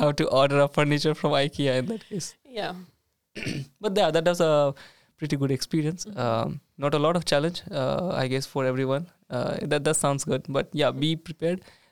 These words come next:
Speaker 1: Uh, many of the things, uh, take pretty long time. For example, if you, uh, apply for a residence permit, it might, uh, take a long time. So, uh, just be prepared. Like, even the bank processes sometimes take longer than we expect.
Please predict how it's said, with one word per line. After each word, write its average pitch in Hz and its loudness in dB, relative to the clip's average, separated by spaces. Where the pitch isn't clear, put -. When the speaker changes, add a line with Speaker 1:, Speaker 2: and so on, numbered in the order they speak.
Speaker 1:
Uh, 131 0
many 160 2
of 175 0
the 156 0
things, 165 -4
uh, 123 -2
take 131 -4
pretty 127 -4
long 117 0
time. 147 -4
For 151 -2
example, 127 0
if 123 -4
you, 117 0
uh, - -4
apply 123 0
for 127 0
a - 0
residence 131 0
permit, 123 -4
it 123 -6
might, 117 -4
uh, 107 -4
take 117 -4
a 120 -2
long 113 -2
time. 113 -4
So, 113 -8
uh, 117 -4
just 131 -2
be 147 0
prepared. 127 -2
Like, 113 0
even 123 0
the 120 2
bank 120 0
processes 120 -2
sometimes 117 -4
take 113 -6
longer 117 0
than 113 -2
we 117 -2
expect. 120 -8